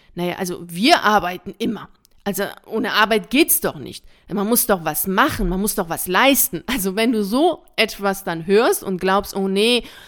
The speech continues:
wenn du jetzt kündigst und nichts tust, dann wirst du genau solche Sätze hören und weil du das nicht willst,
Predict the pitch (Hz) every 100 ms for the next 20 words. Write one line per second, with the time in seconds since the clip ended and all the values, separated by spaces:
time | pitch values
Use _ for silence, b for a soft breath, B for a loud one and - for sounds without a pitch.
0 | B - 277 311 247 226 - 240 240 247
1 | 247 - 202 196 - b b b 269 269
2 | - 240 240 - 190 208 - 196 208 233
3 | 233 214 202 175 226 247 240 214 220 214
4 | 185 180 170 160 - 208 277 - - 214
5 | 240 240 -